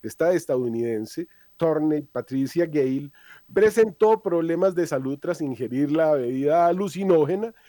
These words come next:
El indígena, el chamán, el indio que manejaba el ritual,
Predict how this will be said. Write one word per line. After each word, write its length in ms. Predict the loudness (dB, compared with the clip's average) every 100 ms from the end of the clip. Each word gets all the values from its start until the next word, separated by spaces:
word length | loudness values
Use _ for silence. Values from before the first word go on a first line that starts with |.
| _
El 180 | -2 0
indígena, 640 | 0 0 -4 -2 0 2
el 160 | 0 -4
chamán, 540 | -6 -4 -2 0 0
el 160 | 0 -2
indio 300 | -4 -2 -4
que 120 | -4
manejaba 480 | -4 -4 -2 0 0
el 60 | -2
ritual, 520 | -8 -4 0 0